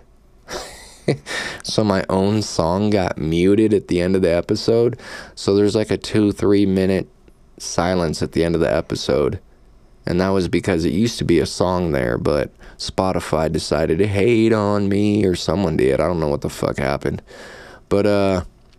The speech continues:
much love to all you guys. Sorry about the late episode. I'll get one back on within another four or five days,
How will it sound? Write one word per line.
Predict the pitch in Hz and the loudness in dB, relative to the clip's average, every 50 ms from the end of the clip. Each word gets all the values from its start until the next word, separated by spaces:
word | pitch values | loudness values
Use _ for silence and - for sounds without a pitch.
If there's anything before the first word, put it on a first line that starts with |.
| _ _ - - - - - - - - - | _ _ -20 -20 -20 -20 -20 -20 -20 -16 -2
much | - 113 104 101 - - - | 0 0 0 0 -2 -2 0
love | 101 98 98 92 - | 2 2 2 0 0
to | - 95 | 0 0
all | 85 92 92 | 2 2 2
you | 95 | 4
guys. | 95 98 92 92 90 | 4 2 2 0 -2
Sorry | - - 90 87 90 | -2 -2 0 0 2
about | 90 90 85 85 | 2 0 0 0
the | - 87 | 0 2
late | 90 87 90 82 | 2 2 2 2
episode. | 85 85 - 92 82 - - 87 92 90 90 - - - - - - | 0 0 -2 -4 -6 -2 0 0 2 2 0 -2 -8 -14 -18 -8 -4
I'll | - 92 95 | -2 -2 2
get | 92 110 110 101 | 4 4 4 4
one | 104 101 98 92 | 4 2 2 2
back | 90 90 92 92 - | 0 0 0 -2 -2
on | - 87 87 87 92 92 | -2 0 0 0 0 0
within | 90 85 - 87 90 | 0 0 0 0 0
another | 90 87 85 85 87 85 | 2 2 2 2 0 0
four | - - - 85 85 | -2 0 0 0 0
or | 82 | 0
five | - - 85 82 80 76 | 0 0 0 0 0 0
days, | 67 78 78 78 80 85 - - - | 0 0 2 2 2 0 -2 -6 -14